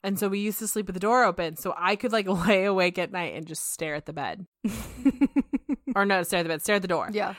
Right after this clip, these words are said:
Speaker 1: And just stare at it, like, waiting for someone to be like, "Let us in." Like, I was,
Speaker 2: <laughs>
Speaker 1: like, I didn't sleep well for, like, two weeks. And then finally,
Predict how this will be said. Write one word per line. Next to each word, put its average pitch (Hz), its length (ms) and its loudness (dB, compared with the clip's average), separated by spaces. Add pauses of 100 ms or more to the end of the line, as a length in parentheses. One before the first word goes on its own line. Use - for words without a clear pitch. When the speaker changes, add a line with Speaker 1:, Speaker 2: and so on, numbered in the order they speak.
(120)
Speaker 1:
And 190 120 -2
just 190 160 -2
stare 226 340 6
at 208 100 8
it, 180 240 4
like, 180 280 -2
waiting 185 320 2
for 190 120 -6
someone 175 300 -2
to 170 80 -8
be 170 100 -4
like, 151 380 -6 (1900)
"Let 359 220 -6
us 392 220 -6
in." 403 540 2
Like, 285 140 2
I 208 140 4
was, 269 300 0 (380)
Speaker 2:
<laughs> - 400 -10
Speaker 1:
like, 202 240 0
I 233 320 6
didn't 220 320 -2
sleep 196 300 -2
well 175 240 4
for, 180 120 -6
like, 160 220 -4
two 180 180 -8
weeks. 165 300 -6
And 175 100 -10
then 165 140 -8
finally, 165 540 -4